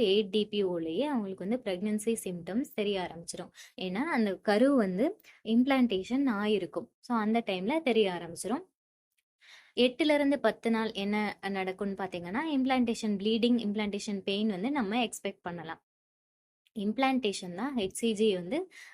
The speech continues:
அ, ரைஸ் ஆகுறதுக்கு காரணம். So, அந்த ஹார்மோன், ஹெச் சி ஜி ஹார்மோன் தான் நம்ம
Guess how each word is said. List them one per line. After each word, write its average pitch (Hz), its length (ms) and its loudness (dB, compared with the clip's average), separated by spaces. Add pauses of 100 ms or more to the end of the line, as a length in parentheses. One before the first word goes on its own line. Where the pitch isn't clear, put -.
அ, 202 60 -2 (180)
ரைஸ் 202 320 -2
ஆகுறதுக்கு 185 580 -4 (480)
காரணம். 180 500 -4
So, 220 240 -2
அந்த 202 320 0
ஹார்மோன், 190 480 -2
ஹெச் 185 140 -8
சி 254 140 -4
ஜி 254 160 -2
ஹார்மோன் 185 480 -6
தான் 294 240 -4
நம்ம 226 280 0